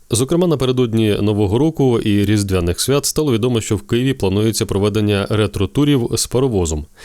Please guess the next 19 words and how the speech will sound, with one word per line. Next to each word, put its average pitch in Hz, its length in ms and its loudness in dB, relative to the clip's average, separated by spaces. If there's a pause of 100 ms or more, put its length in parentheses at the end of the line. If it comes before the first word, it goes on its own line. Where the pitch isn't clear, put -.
(380)
У 135 220 2
минулі 139 300 4
роки 104 360 0
кількість 110 500 -2
подібних 95 480 0
заходів 117 480 0
була 92 380 0
скромною, 120 640 0
і 104 220 0
не 104 140 2
всі - 200 -4
люди 117 220 0
могли 101 340 0
здійснити 101 420 -2
поїздку 107 500 -2
через 104 400 -2
обмежену 110 580 0
кількість 95 500 -4
квитків. 110 460 -2